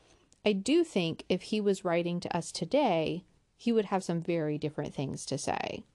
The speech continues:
So it kind of leaves it up to the reader, I guess, to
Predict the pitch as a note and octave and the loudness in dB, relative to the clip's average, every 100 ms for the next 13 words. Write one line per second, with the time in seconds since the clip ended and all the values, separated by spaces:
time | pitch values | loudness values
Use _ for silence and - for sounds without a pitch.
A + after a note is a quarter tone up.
0 | _ _ _ - _ _ _ _ _ _ | _ _ _ -20 _ _ _ _ _ _
1 | _ _ _ _ _ - E4+ D#4+ D4 C#4+ | _ _ _ _ _ 2 6 6 4 0
2 | - F#4+ G4 G#3+ F#3+ F#3+ G3+ F3+ - F3 | 0 2 4 4 2 2 2 2 2 0
3 | - - - F#3 E3+ E3 E3 E3 E3 D#3 | -2 -8 -2 0 0 -2 0 0 0 0
4 | - D#3+ D#3+ - E3 - - - - - | -2 -2 -2 0 0 -2 -4 -4 -6 -12
5 | _ - - - F#3+ F3+ E3+ D#3+ D#3 D#3 | _ -10 -4 2 4 4 2 2 0 0
6 | D3+ | 0